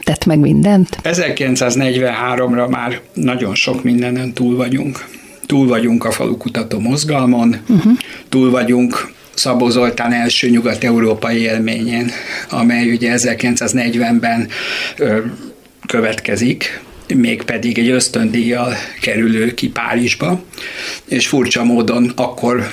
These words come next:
Speaker 2: van jelen Franciaországban, amikor az országot a harmadik birodalom hadserege megszállja. Szabó Zoltán menekül, és ezt a menekülését, ezt megörökíti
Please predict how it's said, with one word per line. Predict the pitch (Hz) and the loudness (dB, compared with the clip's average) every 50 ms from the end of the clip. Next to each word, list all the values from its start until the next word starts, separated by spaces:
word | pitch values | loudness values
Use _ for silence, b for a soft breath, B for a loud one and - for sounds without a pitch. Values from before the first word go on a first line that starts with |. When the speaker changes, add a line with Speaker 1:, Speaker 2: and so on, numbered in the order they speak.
| - - | -10 -6
Speaker 2:
van | - 113 117 120 | -2 0 2 2
jelen | 120 127 127 123 113 113 120 127 | 2 2 2 0 0 0 -2 -2
Franciaországban, | 127 - 135 131 131 143 139 - 151 139 139 131 - - 135 131 131 123 127 127 127 | -2 0 0 0 0 0 0 0 0 0 0 0 0 -2 -2 -2 -2 0 2 2 4
amikor | 127 127 123 123 - 127 | 4 2 2 2 0 0
az | 127 127 120 | 0 0 2
országot | 120 107 104 - - 120 117 120 113 - - | 0 0 0 0 -2 -2 -2 -2 -4 -2 -2
a | 127 | -2
harmadik | 120 113 117 113 110 110 120 120 | 0 2 2 2 2 2 0 -2
birodalom | 117 117 113 110 107 120 117 110 107 | 0 -2 -2 -2 -2 -2 -2 0 -2
hadserege | 110 104 101 - - 104 110 123 - 127 | -2 -2 -4 -4 -4 -4 -4 -4 -4 -2
megszállja. | 120 123 123 - - - - 127 131 139 147 139 131 123 - - B B B B B B B B B B B | -2 -2 -2 -2 -2 -2 -2 -4 -4 -4 -4 -4 -6 -6 -8 -14 B B B B B B B B B B B
Szabó | - - 127 120 120 120 123 | -4 -2 0 2 2 4 4
Zoltán | 120 127 127 127 127 123 131 123 123 | 4 2 2 0 0 -2 -2 0 2
menekül, | 120 120 117 107 107 110 104 - - 113 123 147 160 180 175 - - - - | 2 2 2 2 0 -2 -2 -2 -2 0 2 2 2 0 -2 -4 -16 -14 -6
és | - - 113 120 120 - - | -4 -2 -2 0 0 0 0
ezt | 127 120 - - | 0 -2 0 0
a | 117 | 0
menekülését, | 117 123 120 113 110 107 - - 117 117 117 117 113 110 - - - 139 131 127 139 135 - | 2 2 2 2 0 0 0 0 2 2 2 2 0 0 -2 -2 -2 0 0 0 0 -2 -2
ezt | 131 123 - - - - | -2 -2 -2 -2 0 0
megörökíti | 131 120 117 113 117 113 117 120 123 120 - - 117 113 113 - 127 120 123 | 2 2 2 0 0 0 2 0 -2 -2 -2 0 0 0 0 0 0 0 0